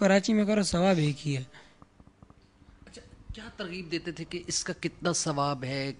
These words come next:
Speaker 2: क्या अजर मिलता है?
Speaker 1: सर, ये कहते थे कि अगर तुमसे दरबार अल्लाह ताला के क़यामत वाले दिन तुमसे पूछा जाए कि "तुमने अल्लाह ताला के लिए क्या किया है?"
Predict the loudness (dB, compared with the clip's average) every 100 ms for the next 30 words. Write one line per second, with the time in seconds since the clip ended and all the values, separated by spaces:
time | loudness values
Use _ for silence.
0 | -6 -2 0 0 2 2 2 0 -2 -2
1 | -4 -8 -12 -20 -20 -20 -20 -20 -20 -20
2 | -20 -20 -20 -20 -10 0 2 4 4 4
3 | 4 4 4 4 2 -8 -20 -20 -2 2
4 | 4 4 2 0 0 -2 -2 -10 -6 2
5 | 2 4 4 4 4 4 2 2 2 2
6 | 2 2 4 4 4 4 4 2 2 2
7 | 2 4 4 4 2 0 -10 -4 0 2
8 | 4 4 4 4 6 6 4 4 4 4
9 | 4 2 2 2 0